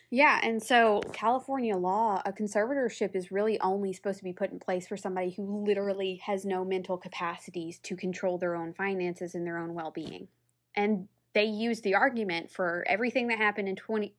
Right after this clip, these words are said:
two thousand seven of her not being mentally capable, but then they're gonna turn around and put her on a stage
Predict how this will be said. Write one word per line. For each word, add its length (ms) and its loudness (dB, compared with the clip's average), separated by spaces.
two 140 -4
thousand 340 0
seven 520 0
of 380 8
her 300 6
not 180 2
being 240 0
mentally 380 -2
capable, 520 2
but 220 0
then 240 0
they're 280 0
gonna 180 0
turn 180 -2
around 140 2
and 100 -2
put 100 0
her 80 0
on 100 0
a 80 -6
stage 760 -4